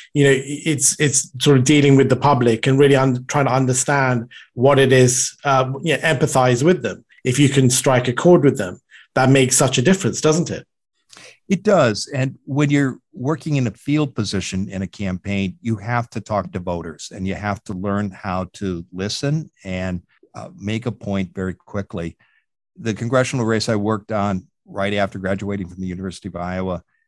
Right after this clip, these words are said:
Speaker 2: my job was to knock on doors and ask, uh, the people I spoke with to support our candidate, uh, and to sign a petition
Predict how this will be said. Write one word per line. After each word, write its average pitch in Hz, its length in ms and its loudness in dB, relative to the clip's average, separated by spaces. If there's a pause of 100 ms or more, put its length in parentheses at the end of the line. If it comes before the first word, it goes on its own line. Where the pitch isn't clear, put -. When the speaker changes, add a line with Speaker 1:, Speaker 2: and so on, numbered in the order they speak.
(180)
Speaker 2:
my 107 160 -2
job 117 300 2
was 110 180 -2
to 101 100 -4
knock 95 260 -2
on 92 160 0
doors 92 720 -2
and 92 520 -6
ask, 101 480 -6 (320)
uh, 120 100 -16
the 107 100 -20
people 110 320 -6
I 92 60 -4
spoke 156 400 -4
with 95 380 -2 (500)
to 101 160 -4
support 98 380 -6
our 92 80 -6
candidate, 117 680 -4 (160)
uh, 85 380 -12 (200)
and 85 380 -16
to - 100 -20
sign 92 300 -8
a 92 40 -8
petition 104 680 -10